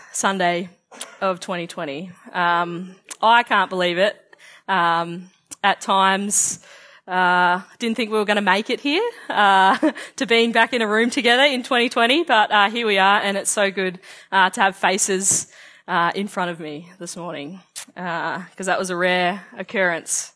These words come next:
this year. Um, so we are in John fifteen this morning. Uh, so if you'd like to flick there with me, then please do. I like to pretend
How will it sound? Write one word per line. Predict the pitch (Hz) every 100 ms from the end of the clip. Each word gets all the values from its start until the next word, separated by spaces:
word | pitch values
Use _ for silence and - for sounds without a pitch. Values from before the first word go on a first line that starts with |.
| _
this | 175 -
year. | 165 160 170 _ _ - - - _ _ _ _ _ - _
Um, | 196 220 220 220 214
so | - 262
we | 269 311
are | 311 277
in | 262 262 254 -
John | 190 233 226 254
fifteen | 254 - 190 196
this | 190
morning. | - 175 165 156 175 _ - - - _
Uh, | - 180
so | 185 220
if | 214 -
you'd | 226
like | 220 214
to | -
flick | 285 240 214
there | - 190 196 285 277
with | 214 190
me, | 185 180
then | 175 170 175
please | - 180 165 160
do. | 165 160 175 - _ _ _ _ _ _ _ - - - - - - - _ _ _
I | -
like | 247 277
to | 311
pretend | 302 - 262 262 262